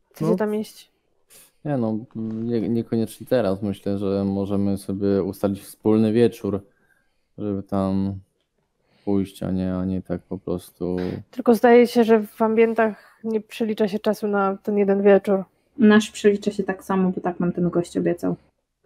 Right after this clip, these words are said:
Speaker 2: A, okej. Można zawsze wejść tym tylnym wejściem, nie?
Speaker 1: Dobra, chodźmy, zanim się rozmyślę.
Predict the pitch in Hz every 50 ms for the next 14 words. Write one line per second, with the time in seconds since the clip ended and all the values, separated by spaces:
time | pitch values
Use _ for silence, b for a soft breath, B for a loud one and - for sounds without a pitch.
0 | _ _ _ _ _ _ _ _ _ _ _ _ _ _ _ _ _ _ _ _
1 | _ _ _ _ - _ _ _ _ _ _ _ _ _ _ _ _ _ _ _
2 | _ _ _ _ _ - - 117 - 190 262 277 - - 233 240 240 240 - _
3 | _ _ _ _ _ _ _ _ _ _ _ _ _ _ _ _ _ _ _ _
4 | _ _ _ _ - 180 185 180 180 196 185 185 190 190 - 185 180 185 190 190
5 | - 185 180 165 - 185 185 190 190 190 185 170 202 202 196 190 - - 160 147
6 | 147 147 143 143 147 135 - _ _ _ _ _ _ _ _ _ _ _ _ _
7 | _ _ _ _ _ _ _ _ _ _ _ _ _ _ _ _ _ _ _ _
8 | _ _ _ _ _ _ _ _ _ _ _ _ _ _ _ B B B B B
9 | B B - 240 233 214 226 214 190 226 214 - 220 208 - 214 208 208 202 -
10 | 226 214 214 202 208 208 190 - - 226